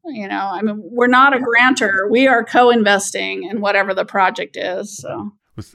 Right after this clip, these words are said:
Speaker 2: see, as you're talking, I'm thinking my he-, family heritage is Finnish, so I'm like, I could do something about, b-, in Finland, and I could apply f-, for you because I'm an American citizen, so I could probably get a grant easier from you than I could from Finland.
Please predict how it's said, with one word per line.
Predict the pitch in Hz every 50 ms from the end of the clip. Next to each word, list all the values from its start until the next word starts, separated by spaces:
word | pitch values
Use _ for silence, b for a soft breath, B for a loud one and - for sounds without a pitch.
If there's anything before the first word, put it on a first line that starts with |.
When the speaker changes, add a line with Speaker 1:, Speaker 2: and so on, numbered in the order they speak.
| -
Speaker 2:
see, | 104 - - 110
as | 98 98 98 85
you're | 98 101
talking, | 87 - 123 131 123 - 104 95
I'm | 82 92 95 87
thinking | 98 98 85 - 95 90 90 - -
my | 98 95 98 95 90 87
he-, | 85 104 107
family | - - - 107 101 92 90 80
heritage | 98 101 101 98 90 - 98 82 78
is | 82 80 -
Finnish, | - - - - - 117 110 98 82 76 80 - - - -
so | - - 90
I'm | 82 82 82
like, | 85 85 82 78 78
I | 101
could | 95 - 98
do | 85 95 87
something | - - 98 85 85 92 85
about, | 80 76 82 85 80 - - 92 78 _
b-, | - 98
in | - 98 92 82 78
Finland, | - - - - 120 120 113 104 95 82 80 76 73 73 73 b b b b b b b
and | 90 82
I | 78
could | 73 - 80
apply | 76 - 92 87 82 82 82
f-, | 78 - - _ -
for | - - 87
you | 78 85 101 110 104
because | 85 87 - 95 82
I'm | 80 78
an | 78 78
American | 76 76 78 82 92 101 113 131 120 101 - 104 87
citizen, | - - 117 107 104 - - 90 78
so | - -
I | 85 80
could | 82 80
probably | - 90 85 85 82
get | 78 87 80 78 - -
a |
grant | 87 - 92 90 87 82 -
easier | - 92 90 82 82 85 78
from | - 85 80 80
you | 85 90 90
than | 85 85 80
I | 82
could | 80 - - 107 85 -
from | - 80 73
Finland. | - - - 123 117 110 95 85 76 69 71 82 -